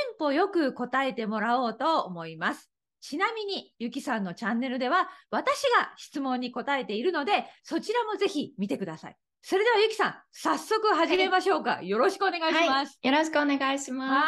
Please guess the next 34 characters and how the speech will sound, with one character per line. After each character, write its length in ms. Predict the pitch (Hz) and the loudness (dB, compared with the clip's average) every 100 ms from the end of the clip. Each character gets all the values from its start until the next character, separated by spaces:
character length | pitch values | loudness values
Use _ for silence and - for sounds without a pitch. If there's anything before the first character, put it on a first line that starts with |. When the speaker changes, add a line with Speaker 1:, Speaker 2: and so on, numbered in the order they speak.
| 330 | 2
Speaker 1:
は 40 | 254 | 0
い。 60 | |
じ 100 | 311 | -4
ゃ 40 | 294 | -6
あ、 60 | |
テ 160 | 302 294 | -6 -10
ン 80 | 277 | -6
ポ 120 | 254 | -4
よ 160 | 240 | -4
く 260 | 247 311 320 | -4 -2 -2
い 160 | 208 - | -4 -10
っ 80 | - | -6
て 160 | 208 202 | -2 -2
い 80 | |
き 80 | 196 | -2
た 120 | 220 208 | -2 0
い 100 | 202 | 2
と 120 | 208 | 2
思 200 | 196 185 | 0 -2
い 80 | 180 | -2
ま 160 | 302 | -4
す。 120 | 320 _ _ _ | -4 _ _ _
一 180 | 240 480 | -4 2
番、 300 | 494 302 - - | 4 2 -4 -6
お 80 | 226 | -2
名 120 | 349 | 2
前 220 | 440 440 | 2 4
は 60 | 403 415 - | 4 4 2
何 180 | 247 370 | -2 0
で 100 | 320 | -2
し 120 | 294 | -2
ょ 60 | 233 | -2
う 40 | |
か？ 240 | 156 - | -2 -4